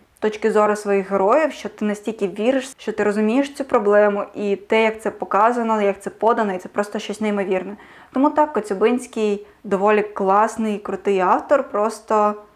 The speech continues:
треба розуміти, що саме ти хочеш знайти в його творчості, і саме під це підбирати твори.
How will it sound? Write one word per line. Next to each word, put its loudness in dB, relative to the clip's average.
треба 2
розуміти, 0
що -6
саме -2
ти -6
хочеш -2
знайти -2
в -4
його 0
творчості, -6
і -8
саме -2
під -8
це 4
підбирати 0
твори. -2